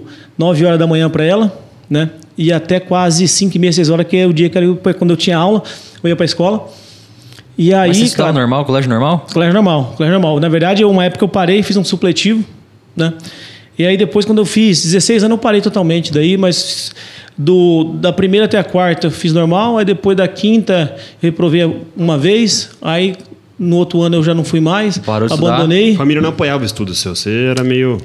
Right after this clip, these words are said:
Speaker 2: Era
Speaker 1: É,
Speaker 2: trampar.
Speaker 1: na verdade era mais trabalho, velho. "Não, meu, vai trabalhar, velho, você precisa me ajudar, tal, tal, tal", e... Então ela não, minha mãe me cobrou muito estudo, né, cara?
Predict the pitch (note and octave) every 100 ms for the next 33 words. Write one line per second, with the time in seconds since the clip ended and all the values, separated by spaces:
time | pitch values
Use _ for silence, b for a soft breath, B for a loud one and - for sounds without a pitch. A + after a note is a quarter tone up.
0 | - C3 C4+ C#4 A3 G#3 A3 B3 B3+ B3+
1 | A#3 B3 F#3 F3 D#3 C#3 D3 C#3+ C#3+ C3+
2 | C#3 G3 F3+ D#3 C#3 E3 G#3 G3+ G3 E3+
3 | G3+ F3+ D3 - - F3 F3+ E3+ D#3 E3
4 | F#3+ E3 E3 - D#3+ F3+ F#3+ F#3 G3 F#3
5 | - B B B B - - F3+ G3 G#3+
6 | A3 A3 A3 A3 G3+ F#3 F#3 D#3+ E3 E3
7 | D#3+ F3 E3+ F3+ - - - D#3 C#3+ D3
8 | C#3+ C#3 B2+